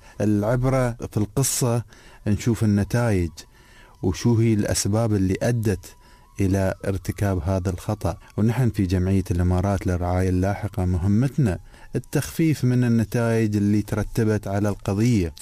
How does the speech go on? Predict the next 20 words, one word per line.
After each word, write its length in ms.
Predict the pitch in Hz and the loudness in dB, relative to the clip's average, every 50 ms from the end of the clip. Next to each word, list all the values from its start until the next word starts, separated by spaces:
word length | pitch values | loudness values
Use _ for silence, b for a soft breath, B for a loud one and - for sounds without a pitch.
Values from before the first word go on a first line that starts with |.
| - | -4
أو 160 | 139 160 180 175 | -2 0 2 2
الحكم 480 | 156 - - 160 - - 147 131 120 | 0 0 -2 -4 -2 0 0 2 2
اللي 140 | 110 101 101 | 2 2 0
تعرض 400 | 101 - 95 107 104 104 101 92 | -2 -2 -4 -2 0 0 0 2
له 120 | 98 98 | 2 2
النزيل 380 | 95 92 92 92 90 92 92 87 | 2 2 0 0 0 0 0 0
السابق، 460 | 90 - - - 95 82 82 85 87 - B B B B B B | -2 -6 -6 -6 -6 -6 -6 -8 -10 -12 B B B B B B
ونحاول 580 | 95 90 78 - - 113 110 107 104 98 95 92 | -2 -2 -2 -2 -2 0 0 2 2 2 2 2
نرفع 480 | 90 95 107 113 107 - - 104 82 - - - - - | 2 2 0 0 -2 -4 -4 -6 -6 -6 -10 -18 -10 -4
من 360 | 95 92 92 101 104 101 92 | -2 0 2 2 4 2 2
معنويات 600 | 92 90 92 90 90 87 92 92 95 95 90 - | 2 0 0 0 2 2 2 2 2 0 -2 -4
الشخص 580 | - - - - 135 131 - - - - - - B B B B B B B | -6 -8 -4 -2 -4 -4 -4 -6 -10 -10 -10 -14 B B B B B B B
وندل 440 | 95 92 90 90 87 101 98 98 95 | 0 2 2 2 2 2 2 2 2
على 240 | 92 90 92 92 90 | 2 0 0 0 0
الدرب 360 | 87 87 101 104 98 98 95 | -2 0 -2 0 0 0 -2
الصحيح 640 | 95 - - 101 95 90 123 139 139 123 - - - B B B B B B B B | -2 -2 -2 -4 -4 0 0 2 2 2 0 -4 -10 B B B B B B B B
بدل 300 | 143 151 143 147 139 135 | 0 2 2 2 2 2
ما 360 | 135 123 110 110 110 117 113 | 2 2 2 2 2 2 0
يكون 400 | 107 - - - 107 110 110 104 | 0 -2 0 0 0 2 2 0
في 400 | 104 - - 107 104 104 - | -2 -4 -2 0 0 0 0